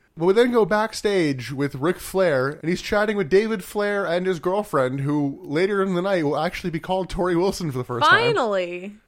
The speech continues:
Speaker 1: And this is on screen. This isn't like the thumbnails, uh, on the network, 'cause we don't have the network anymore. And he thanks David for, like, "Look, I, I know, like, it was a tough decision, and, like, I get, like, I, I'm better now. Like, thanks for giving me the clarity."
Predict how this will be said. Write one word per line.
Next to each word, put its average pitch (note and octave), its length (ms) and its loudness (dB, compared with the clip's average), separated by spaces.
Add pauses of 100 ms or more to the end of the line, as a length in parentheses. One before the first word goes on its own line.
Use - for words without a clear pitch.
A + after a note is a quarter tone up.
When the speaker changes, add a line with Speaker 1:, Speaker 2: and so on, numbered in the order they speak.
(100)
Speaker 1:
And E3+ 140 2
this F#3+ 120 2
is G#3+ 100 -4
on F#3 200 2
screen. D#3+ 300 -4
This C3 140 -4
isn't D#3 200 -6
like C#3 300 -2
the B2+ 360 -6
thumbnails, A#2+ 760 -2 (360)
uh, C3+ 100 -2 (120)
on B2+ 160 0
the B2 80 -2
network, B2 400 -4
'cause A#2 120 -12
we B2 40 -8
don't C3 100 -6
have D#3 100 -10
the D3+ 80 -12
network - 260 -14
anymore. - 380 -18 (420)
And D3 300 2
he D#3+ 120 0
thanks F3 580 -2
David D#3 560 0
for, C3 120 -4
like, A2+ 200 -4
"Look, A2+ 240 -6
I, A2 80 -2 (140)
I B2+ 160 -2
know, B2+ 360 2
like, B2 160 -2
it A#2 40 -4
was A2+ 100 -10
a - 20 -14
tough C3 220 -8
decision, A#2+ 580 -4
and, A2 140 -8
like, G#2+ 140 -10
I A#2 100 -6
get, A2+ 260 -12
like, B2 240 -6
I, B2 140 -2
I'm B2+ 160 -4
better B2 280 2
now. A2+ 300 -2
Like, A2 340 -10 (320)
thanks C3 220 -4
for B2+ 80 -8
giving A#2+ 220 -6
me A#2 80 -4
the A2+ 80 -10
clarity." B2 480 -12